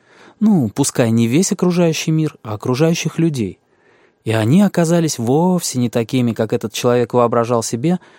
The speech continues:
на основании данных слуха, нюха, осязания и, и чего-то там еще. А, да, вкуса. Люди были одновременно и проще, и сложнее, чем Роб думал.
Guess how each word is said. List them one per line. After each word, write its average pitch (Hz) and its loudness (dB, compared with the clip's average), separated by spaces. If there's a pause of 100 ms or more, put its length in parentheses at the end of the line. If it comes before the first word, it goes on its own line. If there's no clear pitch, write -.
(100)
на 120 2
основании 147 2
данных 147 2
слуха, 170 0
нюха, 165 -2
осязания 156 0
и, 151 -2
и 123 -14
чего-то 139 -8
там 131 -2
еще. 127 -4 (280)
А, 113 -4
да, 104 -2
вкуса. - -4 (420)
Люди 233 2
были 202 2
одновременно 147 2 (100)
и 226 2
проще, 175 -2
и 170 0
сложнее, 139 0
чем 113 -4
Роб 107 -2
думал. 104 -8